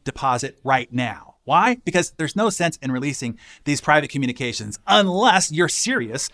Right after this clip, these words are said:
about gaining access to how to execute on the details delivered in our business masterclass. Even if you choose not to move forward after the deposit,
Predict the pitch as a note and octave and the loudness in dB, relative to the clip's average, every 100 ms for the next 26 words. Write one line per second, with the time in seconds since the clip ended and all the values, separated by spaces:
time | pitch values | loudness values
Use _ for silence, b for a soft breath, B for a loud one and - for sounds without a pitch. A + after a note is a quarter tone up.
0 | B B E3 F#3+ - E3 E3 D#3 B2+ B2+ | B B 2 2 4 2 2 0 -2 -2
1 | C3 A2 - C#3 - _ - - F3+ G3+ | -4 -6 -4 -4 -4 _ -16 -6 2 4
2 | G3+ E3+ D3+ C#3+ D3+ D3 C#3+ - - B2 | 8 8 6 4 -4 -2 -2 -4 -6 -8
3 | A#2+ B2 A2+ C3+ B2 B2 A#2 A2+ b b | -4 -6 -6 -8 -8 -6 -6 -8 b b
4 | b D3 C#3 C3 C3 - B2+ A#2+ A2+ A2 | b -2 0 0 -2 0 0 0 0 -2
5 | G#2+ A#2 A#2 - - A2+ A2 - - - | -2 -8 -8 -10 -4 -4 -4 -8 -16 -18
6 | - - b b b A3+ D#4 D#4 C4+ - | -18 -20 b b b 4 4 4 0 0
7 | G#3+ - C#3+ D3+ G#3 - - - G3+ G3+ | 0 -2 0 4 4 2 -6 -2 0 0
8 | G3+ E3+ B2+ A#2 C3 B2+ D3 B2+ A#2 B2+ | 0 0 0 0 -2 -2 -2 -6 -6 -4
9 | G2+ F#2+ F#2 | -6 -10 -14